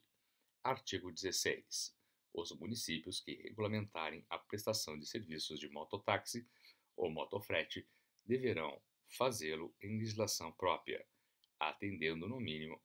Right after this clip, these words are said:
ao disposto nesta resolução, podendo estabelecer normas complementares, conforme as peculiaridades locais, garantindo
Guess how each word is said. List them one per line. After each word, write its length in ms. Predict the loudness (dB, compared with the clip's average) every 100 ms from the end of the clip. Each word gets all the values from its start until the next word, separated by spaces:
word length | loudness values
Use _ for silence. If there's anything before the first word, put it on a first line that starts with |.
| _
ao 200 | -2 0
disposto 600 | -4 -4 2 2 2 -2
nesta 320 | 0 0 -4
resolução, 600 | -6 -4 -2 0 0 -2 _ _ _ _ _ _
podendo 480 | -4 2 2 2 -6
estabelecer 880 | -8 -2 -2 0 0 2 2 0 0 _ _ _ -2
normas 420 | 4 4 2 -2
complementares, 1040 | -6 -6 -2 -2 0 2 2 0 -2 -4 _
conforme 640 | _ 0 2 -2 -2 -2 -6
as 220 | -4 -4
peculiaridades 920 | -4 -6 -2 -2 0 -2 0 0 -2 0
locais, 720 | 0 0 -2 -2 -4 -6 _ _ _ _ _
garantindo 840 | 2 2 2 -2 -4 -4 -4 -6